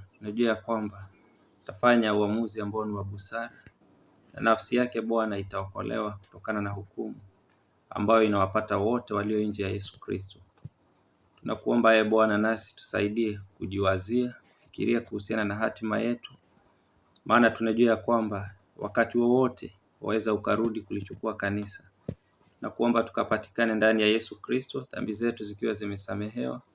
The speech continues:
na ili tupate kuwa warithi pamoja naye katika ufalme wako, ee Mungu. Tusaidie Bwana,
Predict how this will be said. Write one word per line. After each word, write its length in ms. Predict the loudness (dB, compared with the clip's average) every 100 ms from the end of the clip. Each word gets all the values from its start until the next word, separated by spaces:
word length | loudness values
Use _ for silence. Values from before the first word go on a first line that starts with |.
| _ _ _ _ _ _ _ 0
na 140 | 6
ili 160 | 6 4
tupate 420 | 0 0 0 0
kuwa 240 | 0 2
warithi 560 | 4 4 2 0 -2 -14 -16 _
pamoja 420 | -4 0 2 2
naye 360 | 2 0 -2 -8 _ _ _ -10 -10 _
katika 340 | -14 -6 -2 0
ufalme 440 | 0 2 4 4
wako, 400 | 4 2 -2 -8 -4
ee 100 | -2
Mungu. 400 | -2 -2 -6 -10 -18 _ _ _ _ _ _ _ _
Tusaidie 440 | -2 2 4 4
Bwana, 400 | 6 4 4 -2